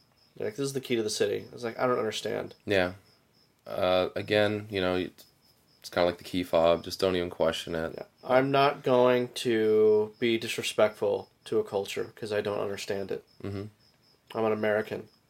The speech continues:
Speaker 1: What
Speaker 2: Yeah.
Speaker 1: we are is sensitive, understanding. We never rush to judgment. If we're wrong, we admit it. And finally, of course, we have the key to the city.
Speaker 2: Of Denver.
Speaker 1: Yeah.
Speaker 2: Denver, yeah.
Speaker 1: Sunshine State. Is that right?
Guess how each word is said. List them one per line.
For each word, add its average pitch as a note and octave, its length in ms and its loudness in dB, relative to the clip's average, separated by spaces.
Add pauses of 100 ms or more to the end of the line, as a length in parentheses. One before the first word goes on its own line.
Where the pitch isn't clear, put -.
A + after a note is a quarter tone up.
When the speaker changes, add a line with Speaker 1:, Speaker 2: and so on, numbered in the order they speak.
(420)
Speaker 1:
What A#2 160 -2
Speaker 2:
Yeah. A#2 100 0
Speaker 1:
we A#2 60 2
are A2 200 4
is G#2+ 100 -2
sensitive, B2+ 540 0 (560)
understanding. A#2+ 840 2
We A2+ 140 -4
never A2 200 -2
rush A#2 260 2
to A#2+ 80 -8
judgment. A#2 440 2 (800)
If - 180 -4
we're A2+ 100 4
wrong, A#2 360 4
we A#2 140 -2
admit G#2 240 -2
it. - 160 -6 (1080)
And C3 140 0
finally, C#3+ 540 10
of C#3 180 -12
course, A2 440 4
we A#2+ 100 2
have A2 100 4
the A2+ 40 -8
key A#2+ 140 -2
to A2+ 80 4
the G#2+ 60 -4
city. G#2 340 -2 (320)
Speaker 2:
Of A2 80 -4
Denver. E2+ 460 2 (180)
Speaker 1:
Yeah. - 200 -4 (280)
Speaker 2:
Denver, D#2 380 -6
yeah. E2+ 160 -10 (560)
Speaker 1:
Sunshine A#2+ 520 2
State. - 420 -2 (1500)
Is A2+ 60 -16
that A2+ 120 -4
right? C3 280 -6